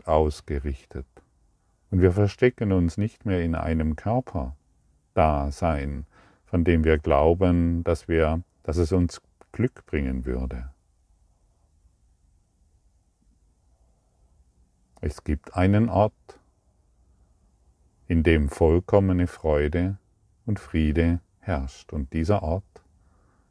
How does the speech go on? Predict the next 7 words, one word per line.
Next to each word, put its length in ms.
oder 160
dieser 460
Geisteszustand, 1300
der 140
ist 220
in 260
dir. 500